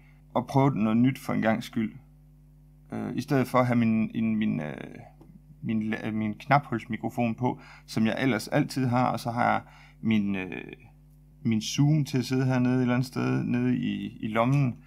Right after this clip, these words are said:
sådan så uanset hvor jeg bevæger mig hen, og uanset hvor jeg kigger hen, så ved jeg, at I kan høre min stemme rimelig tæt på. Det samme har jeg så, eller det samme og det samme, jeg har prøvet at gøre noget andet ved at bringe en mikrofon tæt på mig, som er uden for billedet,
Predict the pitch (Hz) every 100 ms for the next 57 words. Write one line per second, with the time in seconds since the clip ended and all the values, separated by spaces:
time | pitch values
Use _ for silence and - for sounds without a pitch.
0 | - - - - - 127 - 113 104 101
1 | 101 - - 135 127 - 117 139 120 104
2 | 104 104 104 120 135 - 110 113 113 107
3 | 123 120 123 113 113 110 120 110 117 113
4 | 113 110 117 107 120 113 - 117 117 120
5 | 120 113 - 117 - 107 110 - - -
6 | - 120 156 165 147 120 120 131 135 131
7 | - 85 - - - - 101 104 101 107
8 | 123 - - - - 123 135 160 165 139
9 | 127 139 127 139 170 160 107 - - -
10 | - 139 98 107 113 110 107 110 107 107
11 | 107 - 151 117 101 - - 143 - 139
12 | 147 110 101 - - - 117 110 - 110
13 | 131 147 139 113 135 143 127